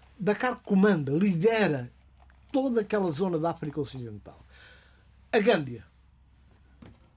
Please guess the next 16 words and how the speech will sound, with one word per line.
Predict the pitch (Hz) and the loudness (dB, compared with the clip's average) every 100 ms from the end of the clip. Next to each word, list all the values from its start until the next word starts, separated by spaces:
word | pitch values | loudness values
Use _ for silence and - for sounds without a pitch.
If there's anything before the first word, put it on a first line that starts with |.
| _ | _
Quem | - 254 247 | 0 0 0
fez | - 220 147 | -2 -2 -2
o | 156 | -8
quê? | - 135 107 - - _ _ - | -6 -6 -6 -12 -20 _ _ -2
Quem | 254 254 | 2 4
mudou | 226 208 160 202 - - | 4 4 4 2 2 -4
quem? | 170 131 107 _ _ _ _ _ _ _ _ _ - | -2 -2 -6 _ _ _ _ _ _ _ _ _ -2
Quem | 294 294 | 4 4
decidiu | 226 208 - 170 240 262 - - - - _ _ - | 4 0 -2 2 4 4 2 -12 -20 -20 _ _ -2
a, | 202 - _ | -2 -2 _
a, | 214 | -12
a, | - 190 196 - | -4 -2 -2 -2
o | 226 | 2
momento | 180 208 226 156 | 6 6 2 -4
político? | - 180 143 - 120 - 117 _ _ _ _ _ _ _ _ _ _ _ _ _ | -4 -2 -2 -6 -14 -14 -16 _ _ _ _ _ _ _ _ _ _ _ _ _
Dakar. | - 185 - 269 - | -8 -8 -8 -12 -12